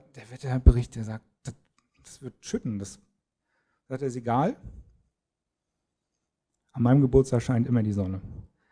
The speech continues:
Das ist erstmal clever, weil er hat ja, er greift auf eine gewisse Historie zurück, ja. Und also es war, es ist auch tatsächlich so gewesen. Bis vor fünf Jahren,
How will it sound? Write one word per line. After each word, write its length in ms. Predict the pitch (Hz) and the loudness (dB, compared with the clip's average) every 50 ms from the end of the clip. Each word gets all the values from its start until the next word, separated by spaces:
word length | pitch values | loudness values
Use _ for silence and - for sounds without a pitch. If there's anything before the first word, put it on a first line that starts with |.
| _ _ _ | _ _ _
Das 80 | - 131 | -2 0
ist 20 | |
erstmal 280 | 143 151 143 147 131 - | 2 2 2 2 -2 0
clever, 500 | - 175 208 - 160 160 190 262 262 - - | 2 2 2 4 2 2 0 -2 -4 -4 0
weil 240 | 127 127 131 127 123 | 2 2 4 4 2
er 160 | 127 120 123 | 0 0 -2
hat 120 | 139 - | -2 -2
ja, 380 | 151 139 123 123 135 123 - - _ _ _ _ _ _ - | -4 -4 -4 -6 -8 -10 -14 -20 _ _ _ _ _ _ -10
er 120 | 120 113 | -8 -8
greift 260 | - 127 131 135 - | -6 -6 -6 -6 -6
auf 120 | 143 123 151 | -6 -4 -2
eine 100 | 151 127 | -2 0
gewisse 240 | 131 135 131 135 | 0 0 0 -2
Historie 440 | 123 113 - - 139 147 156 185 202 | -4 -4 -4 -4 -4 0 0 0 0
zurück, 460 | 196 - 202 208 233 247 - _ _ - | -2 -4 -8 -8 -8 -8 -10 _ _ -6
ja. 220 | 113 127 180 262 - _ _ _ _ _ _ _ _ _ _ _ _ _ _ _ _ _ _ | -4 -4 -4 -4 -8 _ _ _ _ _ _ _ _ _ _ _ _ _ _ _ _ _ _
Und 340 | - 123 131 135 131 - - _ _ _ _ | -4 -2 0 0 -2 -4 -10 _ _ _ _
also 280 | - 123 123 127 127 - - | -6 -4 -2 -2 -4 -4 -8
es 160 | 120 - - | -12 -10 -6
war, 300 | 143 160 208 185 - - - | -4 -2 -2 -4 -6 -8 -12
es 140 | 131 127 170 | -10 -8 -8
ist 120 | 202 196 | -8 -8
auch 100 | 117 104 | -8 -10
tatsächlich 440 | - 117 107 - 107 95 95 98 92 | -8 -10 -10 -8 -10 -10 -12 -12 -12
so 140 | - 104 101 | -12 -12 -12
gewesen. 500 | 101 95 101 113 135 131 113 123 196 - _ _ _ _ _ _ _ _ _ _ _ _ _ _ _ _ _ _ _ _ | -12 -10 -8 -8 -6 -6 -8 -12 -14 -18 _ _ _ _ _ _ _ _ _ _ _ _ _ _ _ _ _ _ _ _
Bis 100 | - 135 | -20 -12
vor 160 | - - 139 | -8 -6 -6
fünf 300 | - - 147 135 120 - | -4 -4 -4 -6 -4 -4
Jahren, 360 | 120 107 101 117 156 247 302 | -4 -4 -4 -4 -4 -4 -6